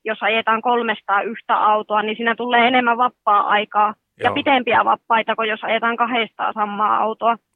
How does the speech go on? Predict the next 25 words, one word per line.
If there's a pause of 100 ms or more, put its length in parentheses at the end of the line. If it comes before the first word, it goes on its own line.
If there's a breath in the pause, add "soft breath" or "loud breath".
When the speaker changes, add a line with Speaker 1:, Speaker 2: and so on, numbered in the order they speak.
(120)
Speaker 2:
Kyllä.
Speaker 1:
Niin
voi
olla
kolmen,
neljänkin
päivän
vapaita,
että
jos
on
vaikka
harrastuksia
ja
näin,
niin (100)
on
sitten
enemmän
vapaa-aikaa.
Että
tämä
on
niinku
tosi,